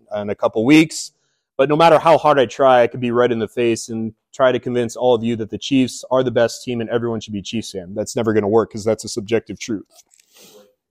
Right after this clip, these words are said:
And Blake's here, so yes. And Father Clark's just down the road,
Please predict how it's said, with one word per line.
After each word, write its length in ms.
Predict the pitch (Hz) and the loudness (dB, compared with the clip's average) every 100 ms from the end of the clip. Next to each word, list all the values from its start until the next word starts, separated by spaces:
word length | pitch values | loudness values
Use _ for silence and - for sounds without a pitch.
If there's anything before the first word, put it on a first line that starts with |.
| _ _ | _ _
And 120 | - 127 | -4 4
Blake's 280 | 135 127 | 4 4
here, 240 | - 80 82 _ | -4 -10 -12 _
so 420 | - 104 87 87 _ _ _ _ _ _ _ _ _ _ | -8 -4 -4 -6 _ _ _ _ _ _ _ _ _ _
yes. 420 | - - - - - _ _ _ _ _ - | -6 -6 -8 -14 -16 _ _ _ _ _ -2
And 240 | 117 120 | 0 2
Father 180 | 135 123 | 2 2
Clark's 340 | - 123 110 | 2 0 0
just 180 | - 113 | -6 -6
down 120 | 113 | -4
the 80 | 104 | 0
road, 300 | 101 92 92 | 0 0 -2